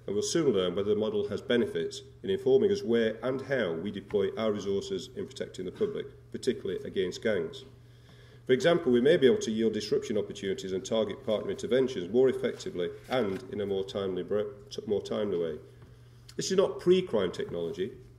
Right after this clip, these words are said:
that enables us somehow to stop crime before it happens, but it is an example of major technolo-, a major technological project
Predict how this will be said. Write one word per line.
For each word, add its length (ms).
that 140
enables 320
us 120
somehow 260
to 120
stop 340
crime 220
before 240
it 80
happens, 440
but 80
it 140
is 100
an 80
example 420
of 80
major 280
technolo-, 580
a 100
major 340
technological 640
project 540